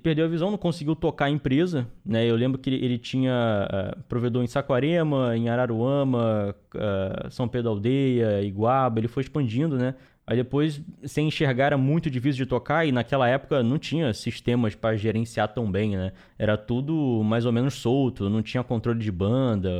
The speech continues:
os clientes navegavam com o que tinha na rede,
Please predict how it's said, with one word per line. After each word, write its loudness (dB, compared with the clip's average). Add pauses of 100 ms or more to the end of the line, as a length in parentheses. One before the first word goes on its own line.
(420)
os -14
clientes -4
navegavam -2
com -6
o -4
que -8
tinha -4
na -2
rede, -2